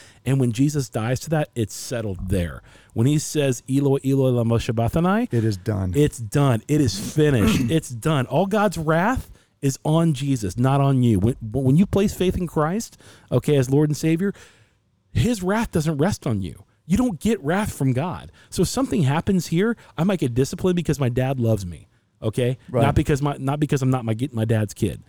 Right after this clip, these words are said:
Speaker 1: okay? That's the big thing, and that, that's the transition. So in, in that regard, when you're thinking through judgment, you're thinking through, like, I wanted to make that brutal 'cause I wanted you to see that. I, I think people a lot of times see the, the cleaned up version of the cross. We celebrate Easter. It's an empty cross,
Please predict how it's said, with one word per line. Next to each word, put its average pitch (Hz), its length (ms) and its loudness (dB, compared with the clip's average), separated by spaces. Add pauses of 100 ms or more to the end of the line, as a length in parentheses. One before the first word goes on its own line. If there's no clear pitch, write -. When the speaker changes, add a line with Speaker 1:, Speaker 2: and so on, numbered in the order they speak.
(340)
Speaker 1:
okay? 120 300 2
That's 139 240 0
the 143 100 0
big 110 180 2
thing, 76 300 -6
and 117 100 0
that, 135 180 0
that's 127 200 0
the 131 80 -4
transition. 113 540 0
So 113 280 -2 (380)
in, 165 260 -2
in 156 140 0
that 165 200 -2
regard, 110 460 2
when 113 120 2
you're 117 100 2
thinking 135 300 -2
through 117 440 -6
judgment, 113 420 -2
you're 95 80 -6
thinking 135 180 -6
through, 120 200 -4
like, 110 180 -4
I - 40 -4
wanted 180 180 0
to 175 60 0
make 165 160 -2
that 107 200 -6
brutal 139 400 2 (300)
'cause - 100 -8
I 131 40 2
wanted 143 320 2
you 143 80 2
to 123 60 2
see 120 240 0
that. 156 260 0
I, 127 200 -2
I 135 140 -4
think 151 220 -4
people 143 400 -4 (340)
a 120 60 0
lot 131 220 0
of 147 60 -4
times 131 380 -4
see 127 180 -2
the, 120 200 0
the 107 100 -8
cleaned 143 280 0
up 135 100 -4
version 127 260 -2
of 120 40 -4
the 113 60 -6
cross. 117 320 -2
We 98 60 -4
celebrate 120 340 -2
Easter. 117 260 -4
It's 92 120 -4
an 90 60 -4
empty 110 180 -2
cross, 117 240 -2